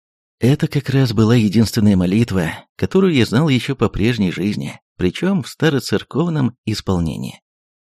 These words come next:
И здесь мне её один раз слышать уже довелось,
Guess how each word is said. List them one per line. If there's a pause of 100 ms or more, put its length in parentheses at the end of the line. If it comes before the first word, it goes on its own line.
(160)
И
здесь
мне
её
один
раз
слышать
уже
довелось,